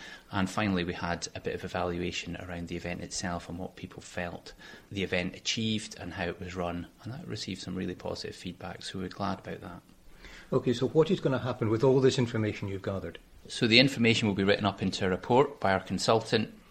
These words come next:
Speaker 1: Nick Wright, Planning, who's very experienced in these things, and it will be submitted to the council, including officers and councillors.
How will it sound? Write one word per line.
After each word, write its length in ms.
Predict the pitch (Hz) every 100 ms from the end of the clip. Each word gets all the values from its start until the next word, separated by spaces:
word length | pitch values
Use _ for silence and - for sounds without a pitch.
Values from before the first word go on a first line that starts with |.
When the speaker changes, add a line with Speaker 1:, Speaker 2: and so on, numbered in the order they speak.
| -
Speaker 1:
Nick 260 | 92 -
Wright, 300 | 107 113 117 -
Planning, 360 | 110 110 113
who's 180 | 113 98
very 160 | - 92
experienced 560 | 90 - 120 113 -
in 60 | 107
these 200 | 107 104
things, 360 | 117 107 101 - - - - -
and 200 | 98 95
it 80 | 98
will 60 | 92
be 100 | 98
submitted 360 | - 90 -
to 100 | -
the 80 | -
council, 580 | - 87 90 - 85 - - - - -
including 360 | 92 85 92 -
officers 540 | 90 - 92 87 - -
and 140 | 85
councillors. 680 | - 90 90 - 90 87